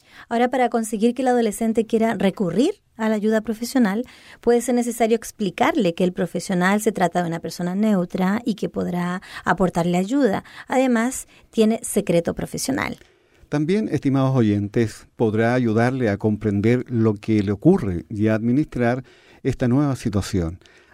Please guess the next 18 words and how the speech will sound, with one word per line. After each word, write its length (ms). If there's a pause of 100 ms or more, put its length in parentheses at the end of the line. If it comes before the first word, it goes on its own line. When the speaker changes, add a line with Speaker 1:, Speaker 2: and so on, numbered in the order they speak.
Speaker 2:
Hay 140
que 260
precisarle 840
al 120
adolescente 760
que 140
puede 300
ir 140
solo 540
o 80
probar 480 (500)
qué 180
tal 400
es 340
y 100
cómo 440
se 180
siente. 580